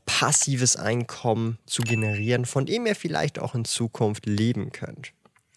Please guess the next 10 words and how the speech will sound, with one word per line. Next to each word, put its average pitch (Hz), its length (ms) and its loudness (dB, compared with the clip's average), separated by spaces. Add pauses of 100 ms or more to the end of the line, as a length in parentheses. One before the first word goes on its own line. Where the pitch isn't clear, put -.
(1500)
Sehr 165 200 10
viele 208 180 10
vermögende 165 420 10
Personen 139 640 6 (680)
machen 135 420 4
das 170 440 4
oder 120 160 4
machen 123 340 2
diese 151 200 0
Schritte 170 520 -2